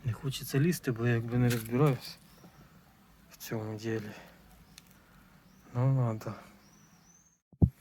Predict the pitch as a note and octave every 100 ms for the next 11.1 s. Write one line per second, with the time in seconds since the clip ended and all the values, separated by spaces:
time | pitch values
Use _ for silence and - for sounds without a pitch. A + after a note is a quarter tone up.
0 | - _ _ _ - A#2 G2+ - - D3
1 | - B2 G#2+ - - - - - - -
2 | - - - - - - - - - -
3 | B2+ D#3 B2+ C3 B2+ A#2+ A#2+ A#2+ - C3
4 | - - - - - - - - - -
5 | - - - - - - - - - -
6 | - - - - - - - - - -
7 | - - - - - - - - - -
8 | - - - - - - F#3 D#3+ D3+ C#3+
9 | C3 D3 B2+ B2+ B2+ B2+ B2 C#3 B2+ D3
10 | C3 C#3+ C3 C#3 B2+ C3+ B2+ D3+ B2+ -
11 | D3